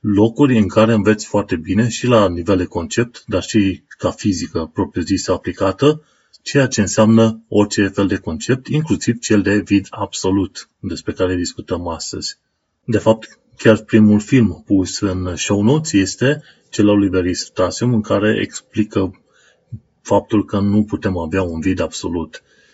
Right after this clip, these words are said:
Și acum, hai să intrăm puțin în ideea de vid, vid absolut și spațiu, din punct de vedere al fizicii.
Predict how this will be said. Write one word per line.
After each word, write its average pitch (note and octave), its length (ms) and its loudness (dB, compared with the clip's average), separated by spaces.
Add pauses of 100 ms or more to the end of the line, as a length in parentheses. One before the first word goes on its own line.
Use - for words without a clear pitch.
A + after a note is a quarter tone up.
(140)
Și - 180 -4
acum, C3+ 500 0
hai C#3 180 4
să C3+ 100 0
intrăm A#2 220 4
puțin A2 320 0
în F#2+ 120 0
ideea F#2 360 2
de F2 400 -2 (400)
vid, A2+ 680 -2
vid G#2 260 4
absolut G2 500 0
și - 300 -4
spațiu, - 720 -4
din F2+ 180 -8
punct F#2 180 -6
de E2+ 80 -6
vedere E2+ 280 -4
al F2 80 -4
fizicii. - 580 -10